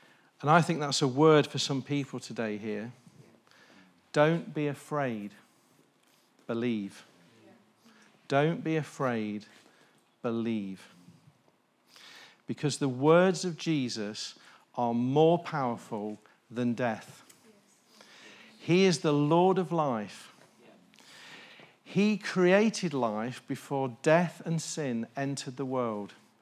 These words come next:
His words are more powerful than death, because the power within us is the same power that called the heavens and the earth into being.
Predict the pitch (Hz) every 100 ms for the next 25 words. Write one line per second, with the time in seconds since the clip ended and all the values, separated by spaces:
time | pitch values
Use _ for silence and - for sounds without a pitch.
0 | _ _ _ - 185 165 160 139 120 113
1 | - - 120 120 127 143 151 - 143 123
2 | 113 - 110 113 110 110 98 - - _
3 | _ _ _ _ _ - - - - -
4 | - 123 151 127 139 - - 170 185 190
5 | 190 165 139 110 107 - - - _ -
6 | _ _ - 117 131 - - 170 170 175
7 | 175 - 151 117 110 127 - _ - -
8 | - _ 131 135 - 147 139 123 131 123
9 | - 151 147 160 147 156 156 135 131 147
10 | 135 - 127 131 120 113